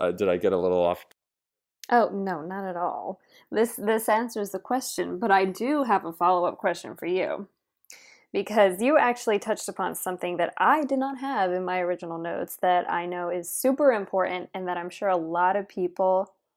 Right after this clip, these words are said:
Speaker 2: are wondering and worrying about. But how is it that you actually fund your projects? Like, I know that they are, they are shorts,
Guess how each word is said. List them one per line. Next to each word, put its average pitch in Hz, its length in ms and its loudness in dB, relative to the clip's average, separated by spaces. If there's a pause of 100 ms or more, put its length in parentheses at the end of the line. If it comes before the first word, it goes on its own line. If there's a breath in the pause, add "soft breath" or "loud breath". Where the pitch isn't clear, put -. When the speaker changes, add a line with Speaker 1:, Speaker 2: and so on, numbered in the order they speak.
(140)
Speaker 2:
are 208 180 8
wondering 233 720 4
and 214 320 -2
worrying 180 480 0
about. 151 480 -8 (400 soft breath)
But 196 240 4
how 233 380 6
is 285 140 2
it 262 140 2
that 202 120 0
you 208 140 0
actually 196 380 0
fund 233 480 -2
your - 120 -4
projects? - 800 -10
Like, 180 200 2
I 202 120 4
know 220 500 2
that 196 400 2
they 190 200 0
are, 185 180 0
they 190 140 -2
are 202 140 2
shorts, - 760 -4